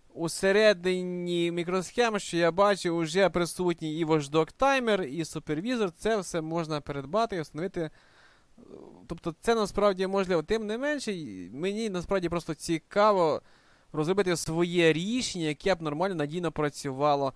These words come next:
використовуючи ці компоненти, що насправді <laughs> зараз в мене є у наявності. Ось так. Е, тому давайте насправді повернемося до теми сьогоднішнього відео. Про що сьогодні будемо говорити? Є тут невеличка проблема. Як бачите, це безпосередньо сам, е,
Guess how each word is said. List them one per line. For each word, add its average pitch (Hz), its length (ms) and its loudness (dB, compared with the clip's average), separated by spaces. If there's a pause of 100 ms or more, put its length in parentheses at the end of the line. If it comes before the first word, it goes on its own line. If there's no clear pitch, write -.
(460)
використовуючи 156 1040 0 (240)
ці 120 400 -6
компоненти, 180 480 -4
що - 120 -8
насправді 165 360 -2
<laughs> - 20 -2
зараз 170 300 2
в 165 40 -8
мене 151 160 -2
є 156 120 0
у 147 80 0
наявності. 123 560 -2
Ось 131 340 -6
так. 110 200 -2 (1000)
Е, 95 360 -6 (120)
тому 220 360 0
давайте 160 540 0
насправді 156 420 0 (160)
повернемося 175 380 0
до - 60 -12
теми 160 320 0
сьогоднішнього 165 440 -2
відео. 220 520 2
Про 185 120 -4
що 214 120 -4
сьогодні 190 420 0
будемо 170 360 2
говорити? 196 840 0
Є 214 260 0
тут 190 120 -4
невеличка 180 380 -4
проблема. 185 640 0 (300)
Як 170 80 -14
бачите, 202 200 2
це 202 140 -2
безпосередньо 196 640 0
сам, 190 300 4
е, 165 40 -2